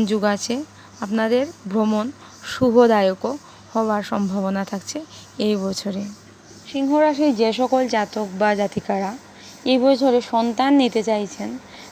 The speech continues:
তাদের জন্য বছরটা অত্যন্তই শুভ বলা যেতে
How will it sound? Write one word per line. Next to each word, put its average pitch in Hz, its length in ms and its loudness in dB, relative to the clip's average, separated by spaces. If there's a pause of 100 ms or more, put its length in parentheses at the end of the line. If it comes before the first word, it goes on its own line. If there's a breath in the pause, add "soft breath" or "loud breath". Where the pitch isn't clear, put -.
তাদের 226 360 6
জন্য 262 220 2 (140)
বছরটা 208 520 -2
অত্যন্তই 294 680 4
শুভ 247 200 0 (160)
বলা 233 220 4
যেতে 220 240 -2